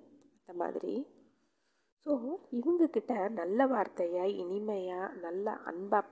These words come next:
பேசி பழகுனாலே போதும். அவங்க புரிஞ்சுக்குவாங்க ஒருத்தர் என்ன சொல்ல வர்றாங்க அப்படின்னு. என்ன பேசுவாங்க, என்ன அப்படிங்கிறத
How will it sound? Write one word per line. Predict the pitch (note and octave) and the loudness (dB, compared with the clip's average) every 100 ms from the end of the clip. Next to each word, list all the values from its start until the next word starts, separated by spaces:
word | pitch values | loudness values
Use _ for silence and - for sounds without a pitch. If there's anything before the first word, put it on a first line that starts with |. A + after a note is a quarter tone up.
| - | -6
பேசி | G3+ - G#3+ - - | -6 -2 -2 -2 2
பழகுனாலே | E3+ G3 G#3+ G#3 F3+ G3+ | 4 4 4 2 2 0
போதும். | - - E3 - - - - - - _ _ _ | 0 0 0 -4 -16 -20 -20 -20 -20 _ _ _
அவங்க | - F3+ F3+ | -8 -4 2
புரிஞ்சுக்குவாங்க | - B3+ B3 B3 A#3+ F3 D#3 D3 - | 4 4 2 6 8 8 4 -4 -8
ஒருத்தர் | E3+ - - | -10 -8 -2
என்ன | E3+ E3+ G#3+ | -2 0 0
சொல்ல | - - F#3 | 0 0 0
வர்றாங்க | F3 - - - F3+ | 0 -4 -6 -6 -10
அப்படின்னு. | E3+ - - - - - G#3+ - - - _ _ _ - - - - - - - - - - - _ _ _ _ _ _ _ _ _ _ _ _ _ _ _ _ _ _ _ _ _ _ _ _ _ _ _ _ _ _ _ _ _ _ _ _ _ _ _ _ _ _ | -12 -10 -12 -12 -10 -8 -8 -10 -20 -20 _ _ _ -8 -4 -4 -4 -8 -8 -10 -18 -20 -20 -20 _ _ _ _ _ _ _ _ _ _ _ _ _ _ _ _ _ _ _ _ _ _ _ _ _ _ _ _ _ _ _ _ _ _ _ _ _ _ _ _ _ _
என்ன | - C#4 D#4 D#4+ | -6 -2 2 4
பேசுவாங்க, | B3+ - A3+ D#3+ D#3 F3+ F3 | 4 2 0 0 0 -6 -10
என்ன | - F3 F3 F3+ - | -10 -8 -6 -8 -8
அப்படிங்கிறத | - - - - - | -10 -10 -6 -6 0